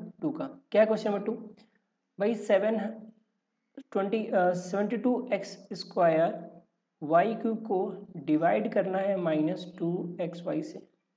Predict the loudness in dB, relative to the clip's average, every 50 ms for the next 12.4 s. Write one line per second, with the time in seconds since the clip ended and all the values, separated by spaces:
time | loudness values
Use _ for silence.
0 | _ _ _ _ _ _ _ _ _ _ _ _ -4 0 4 4 4 4 4 0
1 | -2 0 2 2 2 2 0 -2 -2 -2 0 2 2 2 4 4 2 2 2 0
2 | 0 2 2 2 0 2 0 -2 -2 -2 -4 -4 -2 -2 -2 -2 0 0 0 0
3 | 0 -2 -2 0 0 0 -2 -2 -6 -8 -8 -2 2 2 2 2 2 0 -2 -4
4 | -2 0 2 4 4 4 4 4 4 6 6 8 8 8 8 6 4 2 2 -2
5 | -4 -6 -8 -8 -10 -8 -4 -2 -2 0 -2 0 -2 0 2 2 2 2 0 -2
6 | -2 0 0 0 -2 -4 -8 -12 -16 -20 -20 _ _ -2 0 2 4 4 4 2
7 | 2 0 0 0 0 0 -2 -2 -4 -6 -8 -10 -10 -12 -18 -20 _ _ _ _
8 | _ -4 -2 2 6 6 6 6 6 6 4 4 6 4 4 4 4 4 4 2
9 | 4 4 4 4 4 2 2 0 0 -2 -2 0 0 2 2 2 2 0 0 -2
10 | -2 -4 -6 -6 -2 -2 -2 0 0 -2 -4 -4 -8 -12 -18 -20 _ _ _ _
11 | _ 0 0 0 0 -4 -10 -14 -16 -12 -6 -2 -2 0 0 2 2 2 2 0
12 | 0 -2 -4 -4 -4 -8 -14